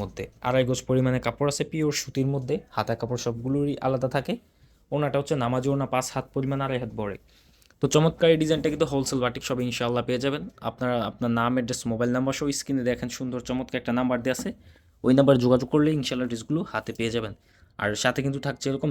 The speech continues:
জাম্বু টার্সেল, হ্যাঁ, প্রত্যেকটার সাথে কিন্তু এরকম কোটা প্লাস জাম্বু টার্সেল। আর কালারগুলো যদি একটু দেখা দিই, কতটা সুন্দর এবং প্রিমিয়াম কালারগুলো হচ্ছে। এটা হচ্ছে লাইট পেস্ট কালার, এটা কালারটা এই অন্য কালার আসতেছে, ফিউজা হয়ে গেছে।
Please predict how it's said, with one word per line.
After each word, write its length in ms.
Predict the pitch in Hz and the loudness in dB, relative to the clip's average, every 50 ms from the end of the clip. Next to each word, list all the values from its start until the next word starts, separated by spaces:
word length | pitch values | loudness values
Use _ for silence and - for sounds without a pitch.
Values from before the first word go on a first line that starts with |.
| 127 120 | 2 4
জাম্বু 220 | 123 120 120 113 104 | 4 4 4 2 0
টার্সেল, 240 | - - - - 110 110 | -2 -4 -4 -4 -6 -4
হ্যাঁ, 100 | 151 170 185 - | -4 -4 -4 -4
প্রত্যেকটার 340 | 143 135 - 160 - - - | -6 -6 -6 -6 -6 -6 -6
সাথে 140 | - - 143 139 135 127 - | -4 -4 -4 -2 -2 -4 -8
কিন্তু 140 | 135 - - 143 | -10 -6 -4 -6
এরকম 200 | 135 131 151 147 - | -4 -4 -8 -10 -8
কোটা 200 | - 123 - 143 139 | -12 -8 -6 -6 -4
প্লাস 160 | - 139 131 117 - - | -2 -4 -6 -4 -4 -4
জাম্বু 200 | 120 123 120 113 104 | -4 -4 -4 -4 -4
টার্সেল। 260 | 120 120 - - 175 190 - _ _ - - _ _ - | -4 -4 -4 -6 -8 -8 -10 _ _ -20 -20 _ _ -6
আর 80 | 110 - - | -6 -2 0
কালারগুলো 380 | 135 139 151 151 151 143 147 147 143 | 2 4 6 4 4 4 0 0 0
যদি 100 | 147 143 143 | 0 -2 -4
একটু 120 | 139 - 147 135 | -4 -4 -2 -2
দেখা 140 | 143 - 127 113 | 0 0 0 -4
দিই, 100 | 151 156 - | -4 -4 -6
কতটা 240 | 147 - 156 - 151 - | -8 -6 -4 -4 -4 -2
সুন্দর 280 | - 151 151 151 156 156 151 | -4 -4 -2 0 2 2 2
এবং 80 | 147 151 151 147 | 2 -2 -2 -2
প্রিমিয়াম 320 | - 156 160 160 156 156 151 143 - - - - | -2 -2 0 0 0 0 -2 -4 -10 -18 -2 0
কালারগুলো 420 | 143 147 143 143 139 139 135 139 135 | 2 2 2 2 0 0 -2 -2 -2
হচ্ছে। 200 | 147 139 - 185 190 - - _ _ _ _ _ _ _ _ _ _ | -4 -2 -2 -4 -4 -4 -8 _ _ _ _ _ _ _ _ _ _
এটা 80 | 117 131 | -2 -2
হচ্ছে 160 | 139 - 151 123 | 0 2 2 4
লাইট 160 | 107 110 117 - - - | 4 4 2 2 0 -2
পেস্ট 200 | 131 117 - - - | 0 0 0 -2 0
কালার, 180 | 147 151 170 165 151 | 2 2 4 2 2
এটা 100 | - 120 113 - | 2 -2 0 2
কালারটা 300 | 131 135 127 127 - 127 123 113 - - 113 117 | 2 2 2 2 0 0 0 0 -2 -4 -4 -2
এই 100 | 113 107 107 107 95 - - _ _ _ _ _ _ _ - | -2 -2 -4 -6 -8 -10 -18 _ _ _ _ _ _ _ 0
অন্য 140 | 113 131 151 151 | 2 2 2 2
কালার 200 | 156 147 147 151 156 | 2 4 4 4 2
আসতেছে, 360 | 160 - - - 170 - - 311 320 - _ - _ | 2 0 -4 -4 -4 -4 -4 -6 -8 -8 _ -20 _
ফিউজা 300 | - 135 131 131 131 147 143 | -4 -2 -2 2 2 2 2
হয়ে 120 | 123 117 120 | 2 0 0
গেছে। 200 | 139 135 - - | -2 -4 -2 -6